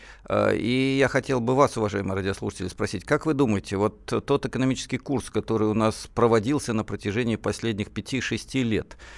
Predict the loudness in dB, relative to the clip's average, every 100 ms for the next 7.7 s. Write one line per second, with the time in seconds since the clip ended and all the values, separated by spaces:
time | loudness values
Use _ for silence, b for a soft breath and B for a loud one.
0 | B B 0 2 4 6 4 2 -2 2
1 | 2 2 0 -2 0 4 4 6 6 4
2 | 2 -2 -2 0 2 0 0 -2 -2 -6
3 | -2 4 4 4 0 -2 -4 0 2 4
4 | 2 2 0 0 0 0 0 -2 0 0
5 | 0 -2 -4 0 0 0 -4 0 -2 2
6 | 6 6 6 4 2 2 0 -2 0 -4
7 | -2 4 6 8 4 -2